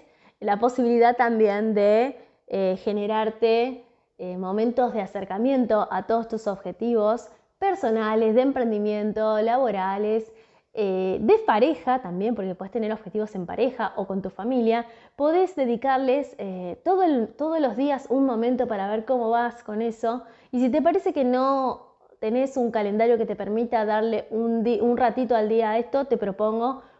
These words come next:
un momento semanal o un momento mensual, ¿no? Para ver cómo estás. Y de-, y decís, "Bueno, este es mi momento de la semana", por ejemplo, si elegís la semana, de ver cómo van esos objetivos que me plasmé para alcanzar este trimestre. Entonces empiezo a mirar.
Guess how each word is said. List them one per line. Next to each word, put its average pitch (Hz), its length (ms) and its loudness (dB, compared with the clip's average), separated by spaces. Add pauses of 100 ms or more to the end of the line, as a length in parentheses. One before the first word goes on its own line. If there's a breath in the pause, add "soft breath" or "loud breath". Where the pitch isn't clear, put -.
(140 loud breath)
un 240 240 4
momento 233 380 2
semanal 208 680 -4 (320 loud breath)
o 233 140 2
un 254 160 6
momento 220 460 0
mensual, 180 680 -4
¿no? 226 200 -6 (280 loud breath)
Para 196 280 0
ver 226 220 4
cómo 220 240 -2
estás. 180 460 -10
Y 233 80 -4
de-, 233 260 0
y 220 140 -2
decís, 214 360 0
"Bueno, 202 200 -2
este 277 160 -4
es 320 80 0
mi 254 120 2
momento 262 440 0
de 233 140 4
la 214 120 2
semana", 320 680 -4
por 170 140 -8
ejemplo, 220 460 -2
si - 100 -8
elegís 190 320 -2
la 190 120 -2
semana, 254 440 -2 (460 loud breath)
de 285 320 4
ver 294 320 2
cómo 311 300 2
van 254 340 0 (260 loud breath)
esos 254 260 -6
objetivos 233 440 -2
que 254 100 -4
me 202 120 -2
plasmé 196 400 -2
para 220 480 2
alcanzar 196 560 -4
este 208 280 -4
trimestre. 175 600 -8
Entonces 196 340 -4
empiezo 208 400 -2
a 208 60 -2
mirar. 185 340 -2